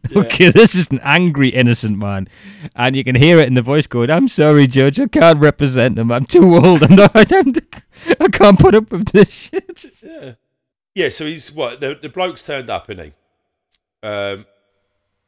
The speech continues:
Speaker 1: and they're telling, they're t-, no, I don't, I don't know if I've put this in the wrong place, but they're talking about,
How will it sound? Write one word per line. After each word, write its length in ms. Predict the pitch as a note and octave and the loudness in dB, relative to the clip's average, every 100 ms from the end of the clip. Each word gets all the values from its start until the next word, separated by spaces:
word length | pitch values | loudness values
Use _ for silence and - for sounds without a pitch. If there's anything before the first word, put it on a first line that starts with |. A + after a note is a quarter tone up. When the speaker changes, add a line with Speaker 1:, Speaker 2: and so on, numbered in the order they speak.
| _ _ _ | _ _ _
Speaker 1:
and 160 | G#2+ A2+ | -14 -12
they're 80 | A#2+ | -14
telling, 480 | - E3+ D#3+ C3+ C3 | -10 -10 -10 -16 -18
they're 120 | B2+ | -20
t-, 120 | A2 _ _ _ _ _ _ _ _ - | -20 _ _ _ _ _ _ _ _ -14
no, 140 | A#2 | -12
I 100 | A#2 | -10
don't, 260 | A#2 D3 C#3 _ | -10 -12 -14 _
I 140 | G#2+ | -16
don't 160 | G2 A2 | -14 -14
know 60 | G#2 | -14
if 100 | A2 | -16
I've 220 | F#2 _ | -20 _
put 140 | A2+ | -20
this 180 | F#2+ - | -20 -20
in 80 | F#2 | -20
the 80 | F2 | -20
wrong 180 | F2 | -20
place, 240 | D#2+ F#2+ E2+ | _ -20 -20
but 120 | G2 | -18
they're 80 | G2 | -18
talking 360 | - - - | -14 -14 -14
about, 380 | G#2+ G#2 G2 G3+ | -16 -12 -12 -12